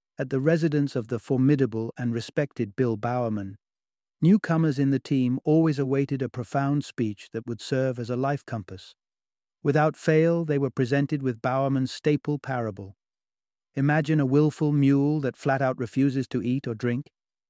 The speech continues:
The owner reaches out to a mule skinner for assistance. Upon arrival, the skinner fetches a two-by-four wooden beam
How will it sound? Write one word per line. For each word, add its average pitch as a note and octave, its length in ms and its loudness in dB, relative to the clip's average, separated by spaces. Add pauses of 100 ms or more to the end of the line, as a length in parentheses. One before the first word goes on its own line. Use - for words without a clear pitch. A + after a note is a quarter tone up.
(260)
The C#3 140 4
owner D#3+ 260 4
reaches D3 380 0
out C#3+ 240 0
to D3 120 0
a C#3 40 2
mule C#3+ 400 4
skinner C#3+ 400 0
for C3+ 160 -6
assistance. D3+ 680 -6 (680)
Upon D#3 320 0
arrival, C#3 600 -2 (400)
the C3 80 -4
skinner C#3+ 360 0
fetches C#3 500 -2
a C3+ 80 -8
two-by-four C#3+ 760 0
wooden C3+ 340 0
beam C#3 420 0